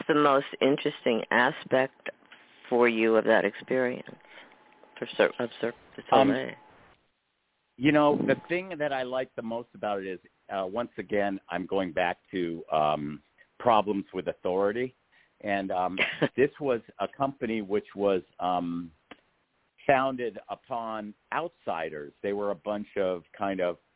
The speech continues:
Speaker 2: uh, pot smoking, uh, stilt walking, uh, troupe who, who got a big top and then started doing stuff. But m-, pe-, but they did it outside,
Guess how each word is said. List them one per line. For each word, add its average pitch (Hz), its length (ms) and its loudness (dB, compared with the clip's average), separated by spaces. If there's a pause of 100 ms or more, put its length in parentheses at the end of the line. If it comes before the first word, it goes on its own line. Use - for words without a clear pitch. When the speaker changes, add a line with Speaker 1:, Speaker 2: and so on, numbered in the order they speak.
(320)
Speaker 2:
uh, 87 220 2 (160)
pot 98 240 0 (120)
smoking, 98 720 -2
uh, 90 240 2 (180)
stilt 104 340 4
walking, 90 1000 0 (160)
uh, 78 260 -2 (200)
troupe 139 360 4 (100)
who, 92 400 6 (320)
who 107 140 4
got 110 260 6
a 98 160 2 (160)
big 156 180 -2 (120)
top 90 320 -8 (220)
and 107 200 -6
then 113 500 -4 (160)
started 113 460 2 (140)
doing 156 320 -6 (100)
stuff. 95 220 -4 (120)
But 101 240 -4
m-, - 180 -4 (120)
pe-, 156 200 -8 (200)
but 131 160 4
they 131 260 2
did 175 160 2
it 185 200 -6
outside, 120 1040 -4